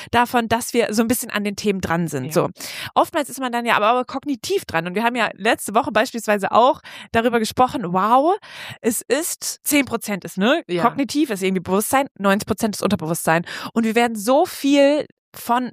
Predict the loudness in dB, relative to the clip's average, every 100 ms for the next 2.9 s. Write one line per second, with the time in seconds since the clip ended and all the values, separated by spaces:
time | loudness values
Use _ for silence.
0 | -6 -4 -2 0 -2 0 0 0 -2 -6
1 | 0 4 4 2 0 0 -2 -4 0 0
2 | 2 0 0 2 2 2 2 4 4